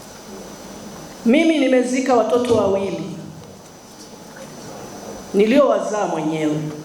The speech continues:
sio kwa ajili ya maandamano yaliyofanyika, la hasha. Najua uchungu wa mzazi kuzika mtoto.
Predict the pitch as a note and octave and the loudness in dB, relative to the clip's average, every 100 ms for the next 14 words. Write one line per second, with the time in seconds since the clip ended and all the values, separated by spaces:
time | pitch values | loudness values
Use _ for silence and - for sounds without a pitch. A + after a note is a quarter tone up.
0 | - - - - - F4+ F#4+ D#4+ A3+ A#3 | -14 -18 -10 -2 2 4 4 4 4 2
1 | C4 A#3 G3+ F#3+ F#3+ G3 F#3+ G#3 G#3 G3 | 0 2 2 2 0 2 2 2 2 2
2 | F3 G3 - F3 F3 F3+ E3+ E3+ F3 D#3+ | 4 2 2 0 0 -2 -2 -2 -2 -2
3 | D3+ - - - - - - - G#3 B3 | -6 -8 -10 -12 -18 -20 -20 -6 2 4
4 | C4 E4+ F4 D4+ C#4+ - E4 D#4+ C4 A#3+ | 4 4 4 4 -2 -4 -4 -2 2 2
5 | A#3+ B3 - D4 E4 D#4+ C#4+ - B3+ A3 | 2 0 0 2 2 0 -4 -6 -4 -4
6 | B3 B3 A#3+ G#3+ - A3 - - | -2 0 0 0 0 0 0 -4